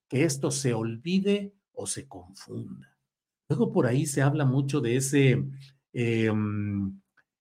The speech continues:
ese, esa frase en la cual se dice, "El que se sube a los caballitos o al carrusel se pasea".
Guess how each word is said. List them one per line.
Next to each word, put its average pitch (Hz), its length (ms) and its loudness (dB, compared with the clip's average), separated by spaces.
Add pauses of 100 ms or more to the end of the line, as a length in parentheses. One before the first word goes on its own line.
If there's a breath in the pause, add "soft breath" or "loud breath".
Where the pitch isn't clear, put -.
(160)
ese, 123 920 6 (180)
esa - 280 4
frase 151 340 10
en 135 80 10
la 131 120 8
cual 147 160 6
se 135 100 8
dice, 135 580 6
"El 127 220 8
que 127 100 2
se 123 160 4
sube 226 500 8
a 196 140 10
los 143 400 6
caballitos 143 720 2
o 160 60 4
al 135 100 4
carrusel 131 540 2
se - 200 -6
pasea". - 680 -2